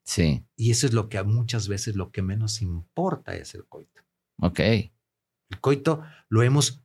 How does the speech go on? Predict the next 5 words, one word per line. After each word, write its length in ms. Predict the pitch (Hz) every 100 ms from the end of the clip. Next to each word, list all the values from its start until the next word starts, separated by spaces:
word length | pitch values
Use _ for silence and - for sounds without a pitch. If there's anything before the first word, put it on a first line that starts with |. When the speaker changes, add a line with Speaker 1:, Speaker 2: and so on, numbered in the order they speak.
| _
Speaker 2:
sobrevalorado 1080 | - - 135 113 110 101 98 95 127 170 113
enormemente. 760 | 90 78 80 - - - _ -
Speaker 1:
Ok. 220 | 92 - 76 107 - _ - - _ -
Speaker 2:
Y 220 | 123 127
esto 640 | 131 127 127 156 180 156